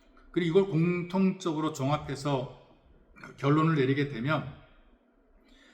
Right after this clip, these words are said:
하나님께 순종하는 마음에서 나온 것이 바로 예수의 마음이 되는 것입니다.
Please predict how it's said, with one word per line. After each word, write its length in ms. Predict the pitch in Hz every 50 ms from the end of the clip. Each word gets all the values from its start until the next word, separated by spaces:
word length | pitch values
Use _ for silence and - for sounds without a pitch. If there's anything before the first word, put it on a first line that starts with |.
| _ _ _
하나님께 540 | - - 208 202 190 190 185 185 - 202
순종하는 1300 | 185 - - - - 220 208 202 202 202 196 196 196 190 190 - 202 196 190 185 180 175 175 170 - 139
마음에서 760 | 127 120 120 135 147 147 139 - 151 151 139 - - - - - - - _ _ _ _
나온 480 | - 127 131 120 110 113 135 156 160 160
것이 280 | 156 139 120 - 147 139
바로 400 | 120 107 107 123 147 175 98 -
예수의 520 | 123 123 123 - 139 135 123 123 117 - - - - _ _
마음이 420 | - 120 113 107 113 127 139 135
되는 300 | 139 131 117 117 123 120
것입니다. 420 | 110 101 - - 104 98 95 101